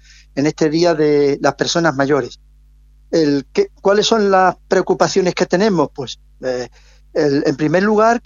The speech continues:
mm, queremos que haya una mayor afirmación por parte de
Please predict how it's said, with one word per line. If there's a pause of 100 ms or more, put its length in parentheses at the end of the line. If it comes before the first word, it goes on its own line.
mm,
queremos
que
haya (380)
una
mayor
afirmación
por
parte
de